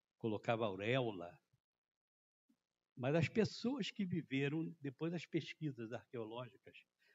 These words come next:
as pesquisas arqueológicas que foram feitas ali nos manuscritos, viram que as pessoas que viveram na época de Jesus tinha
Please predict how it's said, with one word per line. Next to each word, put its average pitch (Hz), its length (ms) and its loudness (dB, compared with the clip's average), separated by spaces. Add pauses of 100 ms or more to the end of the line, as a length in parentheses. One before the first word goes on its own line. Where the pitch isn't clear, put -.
(1300)
as - 160 6
pesquisas 135 500 2
arqueológicas 120 840 2
que - 120 -2
foram 151 240 4
feitas 120 440 2
ali 110 220 4
nos 90 260 0
manuscritos, 117 960 -2 (680)
viram 156 200 0
que 160 140 -2
as 151 80 0
pessoas 170 560 -4
que 185 140 -4
viveram 160 440 0
na 131 140 2
época 151 400 -2
de 123 160 -12
Jesus 107 720 -2 (680)
tinha 180 600 4